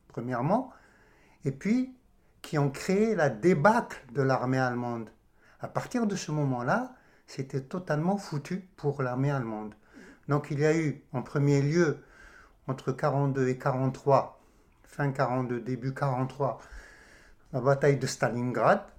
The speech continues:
qui était très importante, qui a déjà créé une grosse défaite pour les Allemands, puisqu'il y a eu deux cent cinquante mille prisonniers allemands, avec un maréchal, qui plus est, cerise sur le gâteau,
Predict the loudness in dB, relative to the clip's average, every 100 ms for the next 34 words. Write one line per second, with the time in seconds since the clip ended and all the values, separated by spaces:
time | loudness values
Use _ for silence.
0 | -20 _ -14 -8 -10 -8 -10 -6 -6 -8
1 | -2 0 0 -8 -20 -20 -20 _ _ -12
2 | -10 -2 0 2 6 4 2 -12 _ -20
3 | -20 -20 -20 _ -6 -4 0 2 2 6
4 | 6 6 2 2 -2 0 2 2 4 4
5 | 2 0 -4 -4 -4 -2 -2 -2 -2 -4
6 | -2 -2 -2 -4 -4 -2 -4 0 2 4
7 | 4 2 -2 -4 -2 0 0 2 2 2
8 | 6 4 4 -8 -20 -20 -20 -16 -2 0
9 | 0 -4 -2 4 6 6 4 2 8 6
10 | 6 0 -6 _ _ -14 -14 -10 -8 0
11 | 0 0 -4 -4 -6 -8 -6 -4 0 2
12 | 2 0